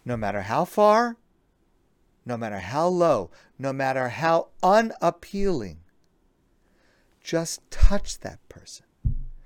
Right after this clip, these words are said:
Just reach out and connect with that person. And they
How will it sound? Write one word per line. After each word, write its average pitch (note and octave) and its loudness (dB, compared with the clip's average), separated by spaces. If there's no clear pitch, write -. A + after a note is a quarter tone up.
Just F3 -2
reach C#3+ -4
out G3 2
and D3 -4
connect D3+ 0
with D#3 -6
that C#3+ -2
person. - -8
And B2+ -6
they F3 2